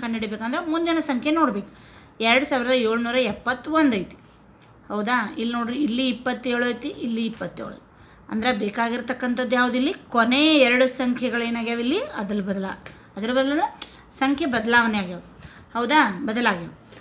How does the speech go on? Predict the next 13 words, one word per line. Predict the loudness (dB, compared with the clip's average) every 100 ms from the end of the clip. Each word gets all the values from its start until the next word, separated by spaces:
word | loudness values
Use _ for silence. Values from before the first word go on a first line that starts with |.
| -8
ಬದಲಾಗ್ಯಾವ | -2 0 2 4
ಅಂದ್ರೆ | 4 4
ಏನ? | 4 2 0
ಮುಂದೆ | 4 6 6
ಹೆಚ್ಚಿಗೆ | 6 4 2 2
ಮಾಡ್ಕೋತ | 6 6 6 4
ಹೋಗ್ಯಾರ | 2 0
ಅವ್ರು. | 0 -4 -14 -20 0
ಅರವತ್ತೊಂಬತ್ತು, | 4 6 4 4 0 0 -2 -4 -4 -4 -4 -8 -20 -20 -10 -2
ಈಗ | 2
ಏನ್ | 4 6
ಮಾಡ್ಬೇಕು | 6 4 2
ಅದನ್ನ? | 4 4